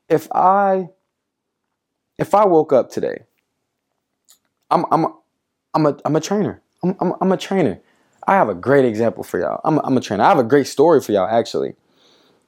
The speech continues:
So when I first started, when I first started training, and I first told myself I want, I wanted to get into doing it, right? I told myself, really,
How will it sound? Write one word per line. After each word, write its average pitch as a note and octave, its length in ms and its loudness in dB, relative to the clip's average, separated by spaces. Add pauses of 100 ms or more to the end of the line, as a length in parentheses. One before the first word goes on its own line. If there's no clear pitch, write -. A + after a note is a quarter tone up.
(320)
So D3+ 540 4 (180)
when D3+ 240 0
I A#3+ 120 0
first D3 340 0
started, B2+ 420 2 (140)
when B2+ 120 -2
I D3+ 100 0
first C3+ 260 -2
started A2+ 260 0
training, G2+ 440 -4 (1120)
and A#2 120 0
I A2+ 60 2
first B2+ 280 0
told A#2+ 160 2
myself A2 320 -2
I A2 60 2
want, G#2 260 -4
I - 60 -2
wanted G#2 220 -2
to F#2+ 60 -8
get F#2+ 120 0
into F#2 180 -12
doing F#2 240 -6
it, - 120 -10
right? G1+ 260 -4 (580)
I C#3 120 2
told E3 200 0
myself, B2 460 2
really, A#2+ 500 2